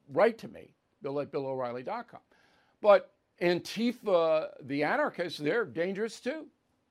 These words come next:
Why, why is white supremacy more dangerous than people who go and burn down buildings and kill other human beings, other Americans, like Antifa does? You know, I assume the F B I is watching Antifa.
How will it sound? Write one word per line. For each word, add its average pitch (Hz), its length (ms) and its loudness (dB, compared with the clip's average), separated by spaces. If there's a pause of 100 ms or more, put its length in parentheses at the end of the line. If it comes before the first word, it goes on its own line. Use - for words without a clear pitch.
(580)
Why, 190 400 4
why 180 280 -2
is 185 80 -4
white 214 300 4
supremacy 208 680 -6
more 185 240 -2
dangerous 160 840 -6 (640)
than 156 300 -2
people 175 420 -2
who 175 140 -2
go 170 320 4
and 143 180 -6
burn 180 300 2
down 175 320 0
buildings 175 540 -2
and 170 260 -10 (280)
kill 185 320 -2
other 180 200 0
human 180 340 -6
beings, 220 340 -8
other 147 220 -4
Americans, 185 480 -10
like 147 200 -4
Antifa 170 460 -12
does? - 320 -20 (1500)
You 131 100 -6
know, 190 240 -4 (220)
I 143 140 2
assume 156 320 -2
the 160 140 0
F 165 120 -2
B 175 100 -2
I 190 140 4
is 160 80 -6
watching 202 360 -2
Antifa. 226 540 -10